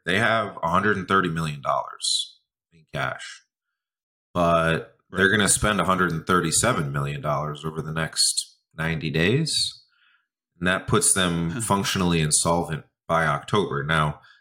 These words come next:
Speaker 1: that's assuming they don't cut costs, and the majority of that cost is actually not payroll. I, I haven't, Alan, did they do layoffs?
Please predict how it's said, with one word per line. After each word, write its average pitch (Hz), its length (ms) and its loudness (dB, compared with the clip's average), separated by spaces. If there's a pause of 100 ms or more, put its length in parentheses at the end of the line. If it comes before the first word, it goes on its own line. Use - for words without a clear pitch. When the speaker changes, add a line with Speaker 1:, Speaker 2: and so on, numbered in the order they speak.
(120)
Speaker 1:
that's 110 200 2
assuming 95 480 2
they 87 100 4
don't 82 240 2 (120)
cut - 340 0 (300)
costs, 80 760 2
and 80 360 0
the - 40 -4
majority 90 460 2
of 87 100 0
that 73 180 0
cost 78 380 2
is 69 80 -2
actually 78 320 -2
not 80 480 2
payroll. 65 680 -2
I, - 200 -2
I 82 160 0
haven't, 87 320 -2 (720)
Alan, 80 240 2
did 67 120 -2
they 85 100 4
do 110 160 2
layoffs? 95 480 0